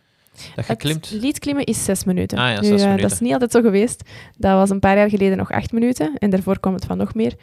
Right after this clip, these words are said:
Speaker 1: Ja.
Speaker 2: Dus, eh, ze hebben dat verkocht, verkort naar zes minuten. Wat heel moeilijk is eigenlijk als klimmer.
Speaker 1: Ah ja.
Speaker 2: Want, eh, de routes worden vaak niet echt aangepast aan die nieuwe tijdslimiet. Dus
Speaker 1: Ja.
Speaker 2: dat, eh, is moeilijk om, eh, om je daar zelf aan aan te passen dan en, en sneller te klimmen en, eh,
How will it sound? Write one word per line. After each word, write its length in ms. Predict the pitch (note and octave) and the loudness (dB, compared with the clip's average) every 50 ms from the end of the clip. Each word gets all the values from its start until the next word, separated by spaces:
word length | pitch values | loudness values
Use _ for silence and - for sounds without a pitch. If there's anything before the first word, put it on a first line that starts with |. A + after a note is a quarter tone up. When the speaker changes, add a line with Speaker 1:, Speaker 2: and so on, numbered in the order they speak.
| - - - | -20 -8 -4
Speaker 1:
Ja. 140 | A#2+ A2 | -4 -2
Speaker 2:
Dus, 220 | - - G3+ G3+ F#3+ | -2 0 -2 0 2
eh, 80 | G3+ | 2
ze 60 | G3 G3 | 2 2
hebben 180 | G3+ G#3 G3 G#3 | 2 0 0 0
dat 80 | G3+ - | 0 -2
verkocht, 360 | G#3+ - - F#3+ F#3+ - - - | -2 -2 -2 -2 -2 -2 -4 -2
verkort 340 | G3+ G#3 - - G#3 G#3+ | -2 -2 0 0 0 0
naar 120 | - G3+ G3 | 0 -2 0
zes 160 | F#3+ F#3+ F#3 | 0 0 0
minuten. 440 | - F#3 F3+ F3+ F#3+ F#3 - G3+ G3 - - - | 0 -2 -2 -2 -2 -2 -4 -6 -6 -10 -6 -2
Wat 160 | G3 G3+ F#3+ | 0 2 2
heel 180 | G3 G#3 G#3 | 4 2 2
moeilijk 300 | G3 F#3 F#3 F#3 F3+ - | 2 0 -2 -4 -4 -6
is 80 | - F#3+ | -6 -4
eigenlijk 300 | F#3+ - F#3+ F#3+ F#3+ - | -2 -2 -2 -2 -4 -4
als 140 | G3+ G3+ - | -6 -6 -6
klimmer. 300 | - - F#3+ F#3 F#3 F#3 - _ _ _ | -4 -4 -2 -2 -4 -6 -8 _ _ _
Speaker 1:
Ah 140 | - C#3 B2+ | -6 -6 -4
ja. 80 | - | -4
Speaker 2:
Want, 180 | G3+ G3 F#3+ - | -4 -4 -2 0
eh, 80 | F3 F#3 F#3+ | 0 0 2
de 80 | F#3+ | 4
routes 280 | G3 G#3 G#3+ A3 G#3+ - | 4 4 4 2 2 2
worden 520 | G#3 G3 F#3 F#3+ F3+ F3 E3+ F3 F#3+ F#3+ - _ _ _ _ | 0 0 2 2 2 2 0 -2 -4 -8 -12 _ _ _ _
vaak 400 | - - F#3 F#3+ F#3+ G3+ G#3 - | -10 -4 -2 0 0 0 -4 -6
niet 280 | - G3 G3 G3+ G#3+ - | -6 -2 -2 -2 -2 0
echt 340 | - F#3+ G3+ - - - - - | -2 -2 -2 -2 -6 -12 -14 -6
aangepast 760 | - F#3+ G3 G3+ G#3 G3+ - - F#3 F#3 - - - - - - _ _ _ _ _ _ _ | -2 0 0 0 0 -2 -2 -2 -2 -2 -4 -8 -10 -12 -16 -16 _ _ _ _ _ _ _
aan 160 | - G3+ G3+ | -2 -2 -2
die 120 | F#3+ F#3 | 0 -2
nieuwe 220 | F#3 F#3 F3+ F#3 G3 | -2 0 0 0 0
tijdslimiet. 640 | - F#3 F#3 F#3+ - - - E3+ E3+ E3+ F3 - - | 0 0 -2 -2 -4 -4 -4 -4 -4 -4 -6 -8 -10
Dus 320 | - - - - - - - | -10 -10 -10 -10 -14 -14 -12
Speaker 1:
Ja. 160 | E3 E3+ G3 - _ _ _ _ _ | -12 -12 -12 -14 _ _ _ _ _
Speaker 2:
dat, 180 | G3 F#3 F3+ | -4 -2 0
eh, 240 | F#3 F#3 F#3 F#3 F#3 - | 0 2 2 2 0 0
is 440 | - - G3 - - - - - - | 0 -2 -2 -2 -4 -8 -10 -8 -4
moeilijk 400 | - F#3+ F#3 F#3 F#3 G#3 A#3 - | -2 0 2 2 2 0 -2 -2
om, 180 | - F#3+ F#3+ F#3+ | -2 -2 0 0
eh, 300 | F#3+ F#3+ F#3 F3+ F#3 G3+ | 0 2 0 0 0 0
om 100 | G3+ G3 | 2 2
je 60 | F#3+ F#3+ | 2 4
daar 340 | F#3 F#3 F#3 F#3+ F#3+ - - _ _ | 4 2 2 0 -2 -4 -10 _ _
zelf 280 | G#3 G3 G3 G3+ G#3 | 0 2 4 4 4
aan 100 | G3+ G3+ | 4 2
aan 140 | G3+ G3+ G#3 | 2 0 0
te 80 | - G#3+ | -2 -2
passen 300 | - G#3+ G#3 - - G#3+ | -2 -2 -2 -2 -2 -2
dan 120 | A3 A3 | -2 0
en, 260 | G#3 G3 F#3+ F3 F3 | 0 -2 -2 -4 -4
en 140 | F#3 F#3+ F#3+ | -4 -4 -4
sneller 360 | F#3 - - G3+ F#3+ G3 G#3 G#3 | -4 0 0 2 2 2 2 0
te 120 | - G3+ | -2 -8
klimmen 360 | - - G3+ G3+ G3+ G#3 G3+ | -8 -4 -2 0 0 0 0
en, 140 | F#3+ F#3 F#3 | 0 -2 -2
eh, 60 | F#3 | -2